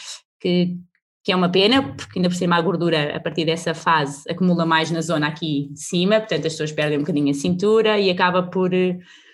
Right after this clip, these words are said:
ehm, são as gorduras mais perigosas, a gordura mais aqui a nível visceral e pode trazer a-, algumas doenças também, portanto temos de tentar sempre contrariar os efeitos da idade, sempre,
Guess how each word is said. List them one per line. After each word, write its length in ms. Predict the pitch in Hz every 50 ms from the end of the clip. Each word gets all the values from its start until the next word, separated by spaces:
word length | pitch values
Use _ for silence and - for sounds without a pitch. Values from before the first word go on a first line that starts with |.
| _ _ _ _ _ _ _ _ _ -
ehm, 460 | - 160 160 160 156 156 160 160 156 151
são 160 | - 180 175
as 100 | 160 165
gorduras 260 | 175 160 170 165 156
mais 180 | 170 160 151 -
perigosas, 440 | 175 170 175 185 175 175 170 151
a 100 | 165 156
gordura 320 | 147 156 160 156 151 151 147
mais 200 | 156 151 151 156
aqui 180 | 151 156 -
a 20 | 156
nível 300 | 160 165 151 147 147 156
visceral 600 | 147 160 156 - - 208 226 233 233 226 220 190
e 60 | 185
pode 180 | 180 185 175 175
trazer 240 | 165 156 165 160
a-, 280 | 156 151 151 - - -
algumas 460 | 147 147 143 147 151 151 147 147 147
doenças 420 | 143 151 151 151 151 156 160 156 -
também, 400 | - - 151 156 160 165 170 175 _ _ -
portanto 640 | 170 165 170 165 - - 180 175 175 175 180 180 175 - _ _ _ _ _ _ -
temos 200 | - 175 175 175
de 40 | -
tentar 220 | 190 175 175 175
sempre 260 | 185 - 208 190 175
contrariar 480 | - 180 180 180 185 185 175 202 175 165
os 160 | 165 170 160
efeitos 380 | 185 180 - 180 170 175 - -
da 100 | 170 165
idade, 360 | 170 160 156 143 139 139 -
sempre, 500 | - - - - 185 156 156 151 -